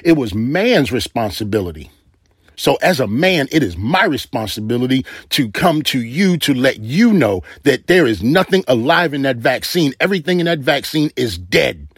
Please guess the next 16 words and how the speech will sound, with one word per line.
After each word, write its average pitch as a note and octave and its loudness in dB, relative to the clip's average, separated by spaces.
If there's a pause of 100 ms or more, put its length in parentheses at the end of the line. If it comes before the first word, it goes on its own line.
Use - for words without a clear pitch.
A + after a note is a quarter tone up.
(260)
just - 0
like E3 0
that D3 0
fruit. D#3+ 2 (220)
And D3+ 2
if C#3+ 0
you D#3+ -2
take - -2
that D#3+ 2
vaccine, D#3+ 0
you E3 4
are A2 2
dead D3+ -2
where E3+ 2
you D3+ -4
stand. G2+ -6